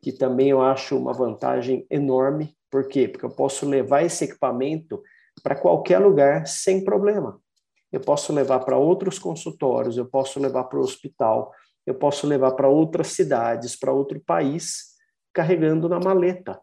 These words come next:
sem dificuldade. Isso também não é possível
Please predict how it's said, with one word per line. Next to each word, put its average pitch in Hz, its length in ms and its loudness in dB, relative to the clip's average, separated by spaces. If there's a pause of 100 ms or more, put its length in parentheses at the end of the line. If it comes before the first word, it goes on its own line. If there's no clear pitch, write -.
sem 165 380 -6
dificuldade. 135 960 -4 (880)
Isso 156 380 -2
também 156 400 2
não 156 240 0
é 165 80 0
possível 147 800 -2